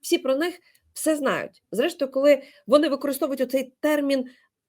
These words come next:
"діємо хірургічно", то ви не дивуйтесь. Ну, є ж м'ясники, які, знаєте, чорні трансплантологи, які вирізають у підвалах. То, може, вони саме себе ними мнять?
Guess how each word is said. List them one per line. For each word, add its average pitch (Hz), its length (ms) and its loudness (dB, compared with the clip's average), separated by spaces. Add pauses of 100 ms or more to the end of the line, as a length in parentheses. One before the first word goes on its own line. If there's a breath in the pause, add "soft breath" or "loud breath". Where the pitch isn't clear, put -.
(220)
"діємо 214 720 -6
хірургічно", 196 1040 -2 (200 soft breath)
то 180 80 -8
ви 196 80 4
не 226 100 2
дивуйтесь. 247 680 2
Ну, 170 160 0
є 196 200 4
ж 320 100 -2
м'ясники, 247 540 0
які, 185 200 -4
знаєте, 190 400 -2 (340 loud breath)
чорні 262 440 4
трансплантологи, 233 920 2
які 220 460 -6 (120)
вирізають 240 680 0
у 220 40 -6
підвалах. 233 600 -2 (140)
То, - 160 -4
може, 226 220 -4
вони 220 300 -2
саме 220 320 -4
себе 214 340 -4 (280 soft breath)
ними 285 340 0
мнять? 196 520 -6